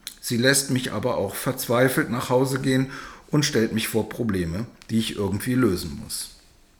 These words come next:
In einigen Medien, in denen nach wie vor die Sportjournalisten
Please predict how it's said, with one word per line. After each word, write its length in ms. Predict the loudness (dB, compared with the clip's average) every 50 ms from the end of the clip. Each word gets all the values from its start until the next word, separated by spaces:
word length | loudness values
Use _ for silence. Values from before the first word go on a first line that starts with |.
| _ _ -2
In 120 | 0 2 2
einigen 640 | 6 8 8 8 8 6 4 4 4 4 6 6 6
Medien, 480 | 6 4 2 0 0 -2 -2 -2 -2
in 280 | -2 0 2 2 2 2
denen 580 | 2 0 2 2 2 0 0 0 0 -2 -4 -2
nach 340 | 0 0 0 0 0 -2 -2
wie 100 | -4 -4
vor 340 | -4 -2 0 2 2 2 2
die 160 | 2 -2 -4
Sportjournalisten 1120 | -4 -2 -2 -2 0 0 0 0 2 2 2 2 2 0 -2 -2 -2 -2 -2 -2 -2